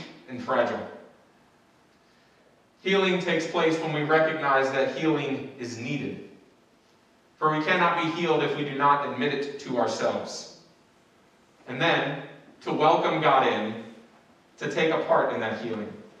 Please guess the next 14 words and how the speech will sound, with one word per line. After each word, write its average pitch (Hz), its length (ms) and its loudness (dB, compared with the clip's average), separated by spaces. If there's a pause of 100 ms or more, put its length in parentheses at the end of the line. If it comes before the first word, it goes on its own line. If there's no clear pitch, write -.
(720)
Much - 260 2
like - 280 6 (840)
we 151 180 2
cannot 160 460 4
heal 175 240 4
our 147 240 6
relationships 156 640 0
here 156 200 0
on 151 80 2
earth. 147 220 2
We 160 140 0
cannot 185 420 6
heal 196 580 8 (220)
our 185 520 8